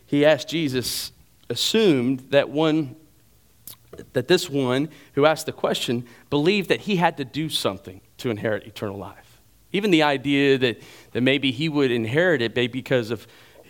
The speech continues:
who he was as a Jew, but simply that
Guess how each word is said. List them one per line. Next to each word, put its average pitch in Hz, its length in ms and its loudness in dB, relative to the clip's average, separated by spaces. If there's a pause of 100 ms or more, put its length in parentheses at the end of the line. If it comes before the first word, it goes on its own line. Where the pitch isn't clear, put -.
(200)
who 147 180 0
he 147 260 -2
was 127 380 0
as 120 140 -6
a 127 40 -6
Jew, 123 640 -4 (920)
but 139 120 -2
simply 196 420 -2
that 131 280 -2